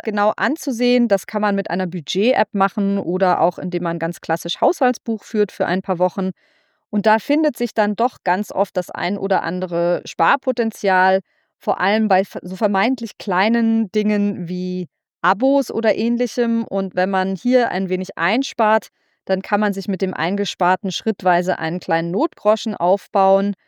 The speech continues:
Und wenn man dann sich ein Polster aufgebaut hat, kann man größere Beträge in Festgeld oder E T Fs investieren.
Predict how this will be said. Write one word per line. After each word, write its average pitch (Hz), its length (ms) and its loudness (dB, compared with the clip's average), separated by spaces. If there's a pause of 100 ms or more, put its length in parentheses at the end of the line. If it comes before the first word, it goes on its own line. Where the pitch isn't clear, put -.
(300)
Und 233 160 4
wenn 226 120 4
man 220 180 2
dann 262 460 2
sich 226 180 -4
ein 208 140 0
Polster - 380 0
aufgebaut 240 640 2
hat, 226 300 0
kann 202 160 -6
man 196 340 -2
größere 208 520 0
Beträge 190 520 2
in 180 360 -2
Festgeld 180 640 0
oder 175 340 -2
E 170 60 -2
T - 140 -6
Fs - 220 -4
investieren. 151 640 -8